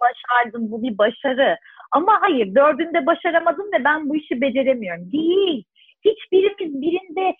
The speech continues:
ikisinde, üçünde, beşinde değiliz zaten burada. Bunu bir kere bile yapıyor olsan, o an içerisinde bir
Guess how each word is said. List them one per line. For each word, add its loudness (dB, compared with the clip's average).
ikisinde, -6
üçünde, -2
beşinde -4
değiliz 0
zaten 0
burada. -8
Bunu -10
bir -10
kere -2
bile -6
yapıyor -2
olsan, -8
o 4
an 0
içerisinde -2
bir -10